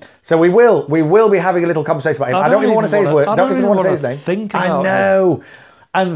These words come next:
Speaker 1: then we are gonna look at some of his supporters.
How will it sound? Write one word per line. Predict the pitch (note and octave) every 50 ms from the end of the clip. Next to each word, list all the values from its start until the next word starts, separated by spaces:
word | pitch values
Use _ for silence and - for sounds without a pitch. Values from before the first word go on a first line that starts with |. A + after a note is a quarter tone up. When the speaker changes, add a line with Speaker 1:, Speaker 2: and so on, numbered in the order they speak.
| C#3+ B2 C3
Speaker 1:
then | E3 A3+ B3+ B3 G#3+ D#3+ D3 D#3 F#3+ G#3 G3+ - - _ _ _ _ _ _ _ _
we | C3+ C#3+ F3+
are | G3 G3+ A3 G#3
gonna | F3 G3 F#3+ G3
look | G3+ G3+ -
at | - -
some | - F#3+ F#3
of | E3+
his | E3 D#3+ D3
supporters. | - D3 D3 - F#3 F#3 E3+ C#3+ - - A2+ A#2+ B2+ -